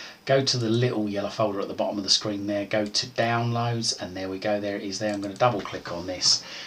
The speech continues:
and hopefully it will open again in, like I say, in, uh, in Microsoft Edge. But as you'll see this time,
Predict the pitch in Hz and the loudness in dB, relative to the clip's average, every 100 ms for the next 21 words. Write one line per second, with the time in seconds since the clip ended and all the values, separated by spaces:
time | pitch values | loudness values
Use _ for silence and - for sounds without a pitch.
0 | - - - 85 - - 101 - 90 95 | -10 -8 -6 -6 -4 -4 -4 -6 -6 -6
1 | 110 104 101 - 101 104 - - 85 90 | -6 -4 -4 -4 -4 -4 -4 -8 -6 -6
2 | 87 87 - - - - 104 92 85 - | -6 -8 -10 -12 -12 -4 -4 -4 -6 -12
3 | - - - - - - - 80 80 82 | -16 -20 -14 -8 -2 0 2 -2 -6 -6
4 | 82 80 80 - - 95 95 - - - | -6 -4 -4 -6 -8 -6 -4 -4 -2 0
5 | 92 - 101 101 - - 131 127 113 - | -2 -4 -2 -2 0 2 2 4 4 6
6 | 110 123 120 - 92 87 95 | 6 6 6 4 0 -2 -4